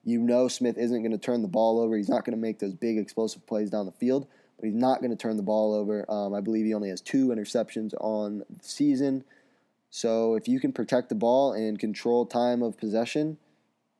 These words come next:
you're gonna, you're gonna find yourself winning a lot of games, um, especially against a team like the Giants who struggled all year long getting it going on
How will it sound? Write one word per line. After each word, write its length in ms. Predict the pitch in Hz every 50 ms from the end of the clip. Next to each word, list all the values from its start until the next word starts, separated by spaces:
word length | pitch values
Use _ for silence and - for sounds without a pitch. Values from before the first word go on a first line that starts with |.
| _ _ _ _ _ _ _ _ _ _ _ _ _ _ _ _ _ _
you're 140 | 156 151 147
gonna, 200 | 135 127 123 110 -
you're 100 | - 135
gonna 100 | 127 120
find 200 | 110 - 117 113
yourself 220 | 107 - - 110 104
winning 240 | 110 117 110 104
a 80 | 101 101
lot 180 | 107 107 101 98
of 60 | 95
games, 500 | 87 110 107 104 101 95 101 - - - -
um, 400 | - 101 101 98 95 95 90 92 - _ - _ _
especially 320 | - - 139 127 - 120
against 200 | 117 113 110 -
a 40 | 107
team 160 | 98 117 110
like 160 | 104 104 98
the 80 | - -
Giants 300 | - 113 104 107 101 -
who 80 | - 98
struggled 400 | - - - 104 98 101 101 98
all 200 | 101 101 98 98
year 160 | 104 101 101
long 380 | 101 107 107 107 104 104 101 - _ _ _ _ _ _
getting 180 | - 120 -
it 40 | 120 98
going 300 | - 113 110 107 104 98
on 160 | 95 95